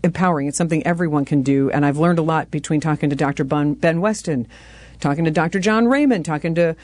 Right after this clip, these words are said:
Mark Thomas at the American Red Cross. You just keep learning more and more about the real impact of blood donation and the shocking fact that three, three percent of the population donates blood.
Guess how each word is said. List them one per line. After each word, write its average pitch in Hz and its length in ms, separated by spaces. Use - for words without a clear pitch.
Mark 190 200
Thomas 226 340
at 147 60
the 160 60
American 175 340
Red 185 160
Cross. 175 340
You 180 80
just 214 220
keep 196 160
learning 185 240
more 175 160
and 165 80
more 170 200
about 143 280
the 170 140
real 202 320
impact 170 720
of 147 120
blood 180 200
donation 139 500
and 170 160
the 160 60
shocking 160 760
fact 151 640
that 165 260
three, 262 680
three 302 360
percent 269 340
of 247 60
the 220 80
population 208 640
donates 185 380
blood. 160 340